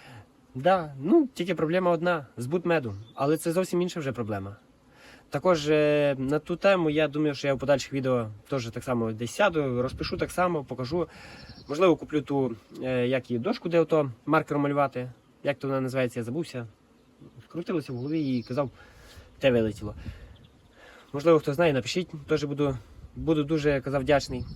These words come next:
Ну і таким варіантом. Дальше, казав, поговоримо. А я думаю, що я, можливо, ще й пасіку розжену більшу. Хоч я хотів продати, всі прекрасно знали, ніхто її не купляв, нікому не треба.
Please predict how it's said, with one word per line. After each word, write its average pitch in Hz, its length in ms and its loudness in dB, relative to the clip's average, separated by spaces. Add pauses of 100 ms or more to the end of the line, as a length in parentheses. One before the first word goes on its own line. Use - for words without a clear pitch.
(340)
Ну 185 160 0
і 370 80 4
таким 320 200 4
варіантом. 320 420 0 (400)
Дальше, 180 540 4
казав, 160 260 0
поговоримо. 151 380 0 (240)
А - 80 0
я 330 100 4
думаю, 185 220 -4
що 165 140 -2
я, 175 60 4
можливо, 156 360 0
ще - 100 -6
й - 20 -6
пасіку - 440 -4 (140)
розжену - 280 -4
більшу. - 360 -10 (520)
Хоч - 320 -8
я - 260 2 (380)
хотів - 240 -6
продати, 175 560 2 (480)
всі - 180 -6
прекрасно 135 380 -4
знали, 151 380 -2
ніхто 120 400 -2
її 131 180 0
не 123 100 0
купляв, 151 380 2 (1000)
нікому 135 340 2
не 123 100 2
треба. 135 360 -2